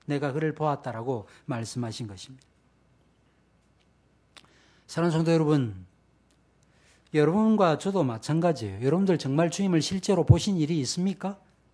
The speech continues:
어떤 분들은 "정말 나에게 믿음을 주십시오. 한 번만 나타나주시면 제가 주님을 믿겠습니다."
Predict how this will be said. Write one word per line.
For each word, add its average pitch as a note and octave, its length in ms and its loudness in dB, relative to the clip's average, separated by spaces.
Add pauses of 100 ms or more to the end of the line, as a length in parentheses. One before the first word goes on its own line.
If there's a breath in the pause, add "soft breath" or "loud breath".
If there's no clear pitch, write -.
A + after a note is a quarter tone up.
(920)
어떤 F3+ 240 0
분들은 F3 500 2 (320 loud breath)
"정말 E3+ 460 2
나에게 E3+ 400 0
믿음을 E3+ 420 0
주십시오. E3 840 -6 (260 soft breath)
한 F#3 200 -4
번만 F#3+ 300 2
나타나주시면 F3 680 0
제가 E3+ 180 -2
주님을 E3+ 220 -2
믿겠습니다." E3 840 -2